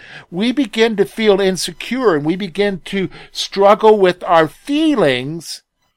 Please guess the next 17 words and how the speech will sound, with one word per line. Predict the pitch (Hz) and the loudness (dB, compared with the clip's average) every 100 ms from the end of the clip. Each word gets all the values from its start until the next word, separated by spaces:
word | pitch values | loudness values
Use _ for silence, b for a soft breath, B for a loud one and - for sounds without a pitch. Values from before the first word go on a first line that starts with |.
| _ _ _ _ _ _ _ | _ _ _ _ _ _ _
about | 147 143 170 160 | -4 2 2 2
questioning | - 202 196 - 170 156 147 | 0 0 0 -4 -6 -6 -2
whether | 147 151 156 | 0 0 0
or | 139 | 0
not | 135 131 - | 0 -2 -4
we're | 127 127 | -4 -4
truly | - - 120 120 113 113 117 _ | -6 -10 -8 -6 -6 -8 -12 _
saved | - - 208 240 202 123 123 | -14 -8 -4 -2 -4 -6 -8
or | 107 | -6
not. | 107 98 - | -8 -10 -12
And | 139 | -12
so | - 185 180 175 - | -8 -6 -6 -10 -16
sometimes | 175 175 202 196 185 | -12 -10 -8 -8 -8
you | 196 | -8
may | 196 190 | -6 -4
find | 196 190 190 | -4 -4 -6
yourself | 202 - 202 196 | -10 -2 0 0